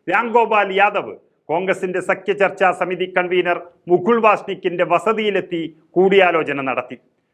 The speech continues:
മധ്യപ്രദേശ് നിയമസഭാ തെരഞ്ഞെടുപ്പിൽ സീറ്റു ധാരണയുണ്ടാക്കാൻ കഴിയാതെ വന്ന സാഹചര്യങ്ങൾക്കിടയിൽ ചർച്ചകൾ ഇനി കാര്യമായി മുന്നോട്ടു പോകണമെന്നാണ് ഇരു പാർട്ടികളുടെയും തീരുമാനം. വരും ദിവസങ്ങളിൽ കൂടുതൽ ചർച്ച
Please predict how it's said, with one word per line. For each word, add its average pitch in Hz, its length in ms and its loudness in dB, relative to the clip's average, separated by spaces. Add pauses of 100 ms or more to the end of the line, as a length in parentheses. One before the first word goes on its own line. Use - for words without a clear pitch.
(140)
മധ്യപ്രദേശ് 180 600 0
നിയമസഭാ 175 420 0 (100)
തെരഞ്ഞെടുപ്പിൽ 175 520 -4 (120)
സീറ്റു 175 360 -6
ധാരണയുണ്ടാക്കാൻ 175 840 0 (400)
കഴിയാതെ 226 480 2
വന്ന 196 160 -4 (100)
സാഹചര്യങ്ങൾക്കിടയിൽ 165 920 -4 (380)
ചർച്ചകൾ 175 460 0
ഇനി 165 120 -2 (120)
കാര്യമായി 175 560 2
മുന്നോട്ടു 175 420 -6
പോകണമെന്നാണ് 160 680 0 (420)
ഇരു 160 160 2 (100)
പാർട്ടികളുടെയും 151 680 0 (120)
തീരുമാനം. 123 420 -2 (360)
വരും 226 260 2
ദിവസങ്ങളിൽ 202 460 2 (100)
കൂടുതൽ 196 320 2 (100)
ചർച്ച 185 200 0